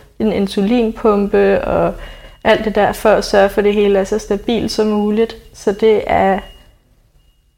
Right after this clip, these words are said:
mange kræfter i forvejen, der er, øhm, når, når man skal stifte familie, men det er rigtig, rigtig, rigtig meget, man skal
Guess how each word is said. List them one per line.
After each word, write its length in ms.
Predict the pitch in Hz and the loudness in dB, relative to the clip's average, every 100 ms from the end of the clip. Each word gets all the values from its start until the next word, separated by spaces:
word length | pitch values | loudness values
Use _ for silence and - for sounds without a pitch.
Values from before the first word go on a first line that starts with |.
| _ _ _ _ - 381 - | _ _ _ _ -20 -20 -4
mange 400 | 226 226 220 277 | 0 2 2 2
kræfter 420 | - 226 240 - | 2 2 2 2
i 80 | 233 | 0
forvejen, 580 | - 220 240 240 196 208 | 4 2 4 2 0 0
der 80 | 214 | 0
er, 420 | 202 202 202 220 - - | 0 0 0 -2 -8 -2
øhm, 520 | 240 226 214 208 196 196 - _ _ _ _ _ _ _ - - | 2 4 2 0 -2 -6 -14 _ _ _ _ _ _ _ -16 -8
når, 400 | 254 240 226 202 196 - - 254 247 | -2 2 2 2 -2 -10 -2 0 2
når 220 | 233 220 208 | 2 4 4
man 260 | 202 214 | 2 0
skal 240 | - 220 220 | 0 0 0
stifte 440 | - 226 - 262 | 2 2 2 -2
familie, 500 | 254 220 233 240 247 | 0 0 0 0 0
men 300 | 247 214 220 | 0 0 2
det 80 | 226 | 2
er 200 | 208 208 - - - _ _ _ _ _ _ _ _ - | 2 0 -4 -18 -20 _ _ _ _ _ _ _ _ -4
rigtig, 360 | 226 226 220 | -2 0 -4
rigtig, 220 | 208 202 - | -4 -12 -8
rigtig 260 | 214 214 220 | -4 -2 -2
meget, 400 | 202 175 - 190 208 - | -2 0 0 -4 -8 -6
man 280 | 208 170 | -4 -4
skal 320 | 185 196 175 | -4 -4 -2